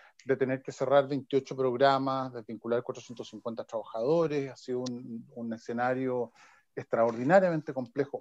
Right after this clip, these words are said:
muy doloroso. La verdad es que nos hemos sacado la mugre durante todo el año, en primer lugar, por garantizar el cuidado de la salud, la vida de nuestras trabajadoras y trabajadores y de las personas para quienes trabajamos, eh,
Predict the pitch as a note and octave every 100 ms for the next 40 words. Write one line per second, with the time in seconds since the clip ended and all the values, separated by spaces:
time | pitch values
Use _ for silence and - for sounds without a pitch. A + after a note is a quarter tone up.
0 | A#2 A#2+ D#3 A#3 A3+ E3 A#2+ G2+ F#2+ -
1 | F3+ _ _ - - _ B2+ A#2 A#2 C3+
2 | - D3+ B2 B2+ B2+ B2+ - C3+ C3+ B2
3 | A#2 D#3 E3+ F3 E3 D3 C#3 C#3+ C3+ C3
4 | C3+ C#3+ D3 C3+ A#2+ B2+ C#3+ B2 C3 C#3
5 | C#3 _ _ _ _ C3 C3 D3+ C#3+ A#2+
6 | A2+ A2+ A2+ - C#3 C3 - A#2 A#2 B2
7 | B2 - A2+ A#2+ C#3 D3 C3+ G#2+ B2 D3
8 | D#3 C#3+ C#3 B2+ A2+ A2+ A2+ A2+ - G#2
9 | G2 G#2+ B2 E3+ F3 E3 C#3 - A#2+ C3
10 | C3+ D3 C3+ A2+ - A2+ - C3+ C3+ -
11 | A2 A#2 G#2+ - G2+ - F3 F3+ A3 _
12 | - - - - D3